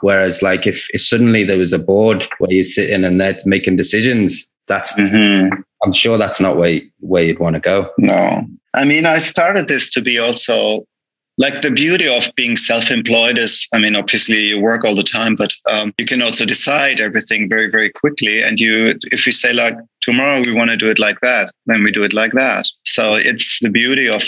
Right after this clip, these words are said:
Speaker 2: a small business, you
Speaker 1: Yeah.
Speaker 2: know?
Speaker 1: That's definitely, it's a lifestyle, isn't it? I think that that's part of it. And obviously you can't, yeah, you have to, it has to s-, end with you. So in, in the sense of that, then how do you,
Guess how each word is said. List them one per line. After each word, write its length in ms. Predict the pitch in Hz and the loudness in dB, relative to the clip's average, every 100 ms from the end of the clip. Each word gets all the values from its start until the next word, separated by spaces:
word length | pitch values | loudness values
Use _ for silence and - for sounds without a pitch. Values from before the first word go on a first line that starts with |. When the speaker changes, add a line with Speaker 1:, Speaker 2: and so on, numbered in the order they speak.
| - | -2
Speaker 2:
a 60 | 107 | 0
small 320 | - 110 110 | 2 2 2
business, 580 | 107 113 104 98 107 - _ _ _ | 0 -2 -2 -2 -2 -6 _ _ _
you 60 | - | -4
Speaker 1:
Yeah. 100 | 104 | -2
Speaker 2:
know? 40 | 107 - - - | -4 -8 -10 -4
Speaker 1:
That's 220 | 113 113 - - | -2 -2 -4 -4
definitely, 260 | 117 - | -2 0
it's 120 | 113 - | -2 0
a 60 | |
lifestyle, 520 | 110 139 143 135 120 | -2 -2 -2 0 0
isn't 180 | 117 113 | 0 0
it? 60 | 107 | 0
I 120 | 107 | 0
think 280 | - 107 95 | 0 0 0
that 220 | 92 - | -2 -2
that's 220 | 95 95 - | -4 -6 -4
part 260 | 92 90 | -2 0
of 140 | 95 110 | 0 0
it. 200 | 101 - | -2 -4
And 140 | 95 95 | -4 -2
obviously 360 | 95 95 - | -2 -2 0
you 120 | 95 95 | 0 2
can't, 360 | 104 92 82 - _ - | 0 0 -2 -6 _ -2
yeah, 140 | 92 | 0
you 240 | 90 110 104 | 2 0 0
have 200 | 92 - | -4 -2
to, 120 | 90 85 | -2 -2
it 80 | 87 | -4
has 240 | - 117 - | -4 -4 -2
to 80 | 98 | -2
s-, 140 | - - - - - | -2 -8 -12 -10 -4
end 200 | 90 82 | -2 0
with 140 | 82 | 0
you. 320 | 82 85 85 - - | 0 0 0 -6 -4
So 180 | 113 | 0
in, 180 | 120 123 | 2 2
in 140 | 131 131 | 4 2
the 60 | |
sense 360 | 127 151 160 147 | 2 0 0 0
of 140 | 147 | 0
that, 220 | 135 107 | 0 0
then 160 | 104 92 | 0 0
how 180 | 92 107 | 0 0
do 160 | 107 110 | 0 0
you, 260 | 107 107 | 0 -4